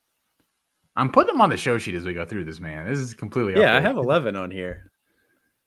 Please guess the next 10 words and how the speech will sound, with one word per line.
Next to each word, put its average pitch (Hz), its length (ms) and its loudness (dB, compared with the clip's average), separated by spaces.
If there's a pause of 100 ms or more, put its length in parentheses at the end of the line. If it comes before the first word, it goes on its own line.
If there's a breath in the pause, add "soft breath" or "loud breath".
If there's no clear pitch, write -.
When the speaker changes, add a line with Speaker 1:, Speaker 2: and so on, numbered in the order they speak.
Speaker 1:
You've 147 200 2
got 110 200 4
one, 117 160 -2
two, 120 180 -4
three, 113 260 -4
four, 107 280 -6
five, 92 320 -6
six, - 280 -12
seven, 90 320 -10
eight. 87 300 -14